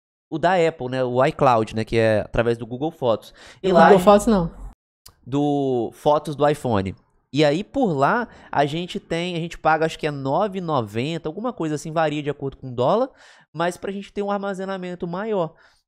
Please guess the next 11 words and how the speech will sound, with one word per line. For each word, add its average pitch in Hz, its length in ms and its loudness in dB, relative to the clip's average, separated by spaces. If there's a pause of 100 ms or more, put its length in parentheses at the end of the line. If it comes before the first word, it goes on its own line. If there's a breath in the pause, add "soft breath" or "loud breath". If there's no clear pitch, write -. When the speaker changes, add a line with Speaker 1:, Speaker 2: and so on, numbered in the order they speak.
Speaker 1:
Então, 226 160 -8
assim, 190 280 -12 (800)
a 196 40 2
gente 247 300 -4
usou 233 300 0
o 302 40 0
gratuito, 254 480 0
viu 269 280 -2
que 196 100 0
é 160 60 2
bom. 120 320 -4